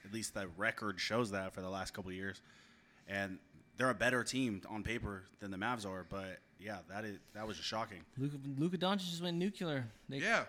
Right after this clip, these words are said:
Speaker 2: they weren't ready for him. He
Speaker 3: Thoughts, man? Luka, come on.
Speaker 2: He's
Speaker 3: Holy.
Speaker 2: top, one of the top players in the West, for sure.
Speaker 3: Come
Speaker 2: His
Speaker 3: on.
Speaker 2: resume speaks for itself. I was telling L J before you got here that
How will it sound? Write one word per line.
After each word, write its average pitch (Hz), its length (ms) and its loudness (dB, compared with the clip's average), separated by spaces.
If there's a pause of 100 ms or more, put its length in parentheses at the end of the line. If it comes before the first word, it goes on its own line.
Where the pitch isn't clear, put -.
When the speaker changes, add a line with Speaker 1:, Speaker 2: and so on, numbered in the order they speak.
(160)
Speaker 2:
they 151 80 0
weren't 170 180 2
ready 185 200 6
for 175 140 0
him. 165 140 6
He 160 80 6
Speaker 3:
Thoughts, 233 300 6
man? 180 360 2
Luka, 196 300 0 (160)
come 185 140 -2
on. 226 160 4 (340)
Speaker 2:
He's 147 680 2 (460)
Speaker 3:
Holy. 277 520 4 (460)
Speaker 2:
top, 156 300 2
one 202 180 6
of 180 80 2
the - 40 -2
top 156 240 6
players 151 340 4
in 135 120 0
the 120 60 0
West, 123 640 -2
for 120 120 -6
sure. 127 420 -2 (1120)
Speaker 3:
Come 381 120 8
Speaker 2:
His - 60 6
Speaker 3:
on. 147 40 6
Speaker 2:
resume 185 380 10
speaks 175 260 4
for 175 120 2
itself. 147 460 2
I 135 80 4
was 139 80 0
telling 147 200 0
L 131 140 0
J 139 140 -2
before 131 320 -2
you 131 100 0
got 131 180 2
here 131 220 -4
that 120 360 0